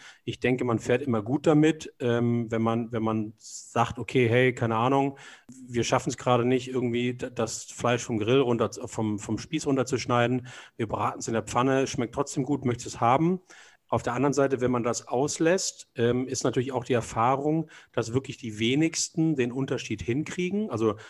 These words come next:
ist natürlich verallgemeinert ein bisschen schwierig, hängt vom Produkt ab, von der Speise, von der Zubereitung.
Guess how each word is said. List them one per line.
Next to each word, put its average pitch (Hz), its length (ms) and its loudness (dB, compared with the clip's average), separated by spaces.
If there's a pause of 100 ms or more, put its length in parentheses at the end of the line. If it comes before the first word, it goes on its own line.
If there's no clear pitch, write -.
(140)
ist - 120 -8
natürlich 110 500 -2
verallgemeinert 110 720 0
ein 107 80 -4
bisschen 101 200 -10
schwierig, 135 520 2
hängt 120 160 -6
vom 107 180 -4
Produkt 131 320 2
ab, 127 200 -4
von 110 120 -4
der 104 60 -2
Speise, 120 420 -2
von 110 80 -6
der 98 100 -4
Zubereitung. 147 640 0